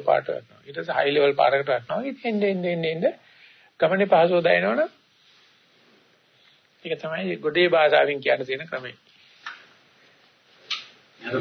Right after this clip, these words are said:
Speaker 2: ස්වාමීන් වහන්සේ, පරයන්ක භාවනාවේදී නිශ්චල ස්ථානයේ සෑහෙන කාලයක් ඉන්නකොට ඉබේ හටගන්නා ධර්මතාවයන්ගේ අනිත්‍යභාවය පෙනේ. සෑම දෙයකම හිස් බව, එම්ප්ටිනස් පෙනේ.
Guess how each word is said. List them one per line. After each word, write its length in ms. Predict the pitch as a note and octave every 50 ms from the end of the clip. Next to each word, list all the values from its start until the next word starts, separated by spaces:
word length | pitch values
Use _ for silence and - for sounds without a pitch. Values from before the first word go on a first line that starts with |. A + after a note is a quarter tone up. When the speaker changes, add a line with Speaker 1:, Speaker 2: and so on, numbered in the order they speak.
| - -
Speaker 2:
ස්වාමීන් 460 | - - B2 A#2+ A#2+ A#2 A#2 A2+ A2+
වහන්සේ, 420 | A2+ A2+ A#2 A#2 A#2 A#2+ E3 E3+ E3+ - _ -
පරයන්ක 380 | A#2 A#2 B2 C3+ C#3 C3+ C3+ C3
භාවනාවේදී 840 | B2 A#2+ B2 B2 B2+ B2+ B2+ B2+ B2+ B2+ B2+ B2+ B2+ C3+ D3+ E3 F3 E3 - - - - - - _ _ _ - - - - - - - - - _ _ _
නිශ්චල 440 | A2 A2+ - - - - D#3 D3 D3+ C#3+
ස්ථානයේ 500 | - - - C3+ B2 B2 B2+ C3+ D3 D3+
සෑහෙන 380 | - A#2+ A#2+ A#2 A#2 A#2+ A#2+
කාලයක් 400 | A2+ A#2 A#2+ B2 B2+ B2+ B2 B2 A#2+
ඉන්නකොට 400 | A2+ A2 A2 A2 A#2+ A#2+ A#2 - - - - - - - - _ -
ඉබේ 260 | G#2+ G#2+ C3 D3 C#3+
හටගන්නා 540 | C3 - - B2+ B2+ C3 C3 B2+ C3 C3 -
ධර්මතාවයන්ගේ 920 | - A2+ A2 A2+ B2 B2 B2 B2+ B2 B2+ B2 B2 B2 B2 B2 C3+ C#3+ D#3+ -
අනිත්‍යභාවය 680 | - A#2+ B2 A#2+ - C3+ C3 B2 A#2+ A#2 A#2+ A#2 - -
පෙනේ. 320 | - A#2 G#2 G2+ F#2+ - - _ _ _ _ _ _ _ _ _ _ _ -
සෑම 200 | B2 B2+ B2+ C3
දෙයකම 380 | C3+ A#2 A#2+ A#2+ B2 C3+ C#3+ D3
හිස් 220 | C#3+ C3 C#3 C#3 - -
බව, 220 | - - - - C3+ D#3+ E3+ - - - - _ _ _ _ _ _ -
එම්ප්ටිනස් 480 | B2+ C3+ C3+ B2+ C3 A#2 B2 C#3 D3 -
පෙනේ. 320 | - - B2+ A2+ G#2 G2+